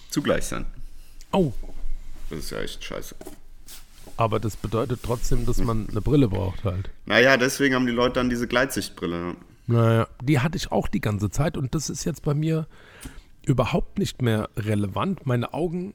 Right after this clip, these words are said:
Speaker 2: haben sich sogar verbessert.
Speaker 1: Das ist doch super.
Speaker 2: Also in meinem Alter, äh, also für mein Alter müssten sie eigentlich anders sein. Wären sie weiterhin so schlecht geworden, wie sie waren,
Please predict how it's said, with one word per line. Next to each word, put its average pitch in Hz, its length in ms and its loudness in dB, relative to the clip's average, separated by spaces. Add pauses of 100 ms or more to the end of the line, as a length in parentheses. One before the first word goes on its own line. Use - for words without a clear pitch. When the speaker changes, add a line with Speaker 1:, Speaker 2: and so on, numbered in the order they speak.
Speaker 2:
haben 131 200 0
sich 120 140 -2
sogar 120 280 0
verbessert. 107 680 0 (1160)
Speaker 1:
Das 80 120 -12
ist - 80 -18
doch 131 100 -2
super. 87 320 -4 (1500)
Speaker 2:
Also 143 240 0
in 147 160 0
meinem 143 300 -2
Alter, 147 400 4 (120)
äh, 135 140 2
also 110 260 0
für 131 260 2
mein 95 220 0
Alter 151 320 2
müssten 156 320 2
sie 120 120 -2
eigentlich 107 300 -2
anders 156 320 -2
sein. 233 340 -4 (360)
Wären 123 340 0
sie 127 180 -4
weiterhin 131 320 -2
so 127 100 -2
schlecht 135 300 -2
geworden, 123 340 0
wie 113 80 2
sie 104 160 0
waren, 151 380 4